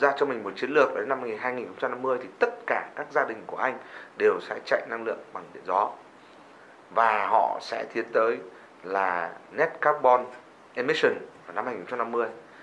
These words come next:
Và đâu là chìa khóa cho cái chiến lược này thì đấy chính là việc phát triển điện gió ngoài khơi. Và họ có công nghệ, họ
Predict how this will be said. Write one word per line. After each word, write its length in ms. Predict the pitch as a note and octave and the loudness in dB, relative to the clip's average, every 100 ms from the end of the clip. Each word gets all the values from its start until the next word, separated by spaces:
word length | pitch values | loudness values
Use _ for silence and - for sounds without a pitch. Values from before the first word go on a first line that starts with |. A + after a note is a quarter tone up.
| - - | -20 -6
Và 120 | G#2 | -2
đâu 380 | G2+ F#3+ G#3 F#3+ | 6 8 8 8
là 320 | D#3 C#3 A2+ | 8 8 4
chìa 140 | - C3+ | 4 2
khóa 340 | G2 A#2 C3+ E3 - - - - - | 6 6 4 -2 -14 -20 -20 -20 2
cho 260 | D3 E3+ F3 | 6 8 8
cái 80 | E3 | 4
chiến 160 | D#3+ E3+ | 2 6
lược 140 | D#3+ - - - | 6 6 -6 2
này 340 | C3+ C3 A2 - - | 4 4 2 -10 -14
thì 80 | F#2+ | 0
đấy 180 | G2+ B2+ | 0 0
chính 180 | A#2+ B2+ | -6 -4
là 220 | A2 F#2 - | -4 -4 -12
việc 200 | F2+ - | -14 -12
phát 120 | - | -10
triển 140 | - | -8
điện 80 | - | -8
gió 60 | G2 | -8
ngoài 140 | G#2+ | -8
khơi. 280 | - A#2+ A2+ G#2+ - - - - - - - - - - F2+ | -2 0 0 -4 -18 -20 -20 -20 -20 -20 -20 -20 -20 -8 4
Và 540 | D3+ D3 C#3 B2+ A#2+ - - - - | 6 8 6 4 2 -6 -20 -20 2
họ 280 | B2+ B2 - | 6 6 4
có 300 | A2+ A#2 D3+ - - - - - - - - - | 4 4 2 -4 -18 -20 -20 -20 -20 -20 -20 6
công 200 | G#3+ G#3+ | 6 8
nghệ, 320 | G#3 C#3+ - - - - - - - - - - | 6 4 0 -8 -20 -20 -20 -20 -20 -20 -20 -12
họ 400 | - A#2 - | 0 2 2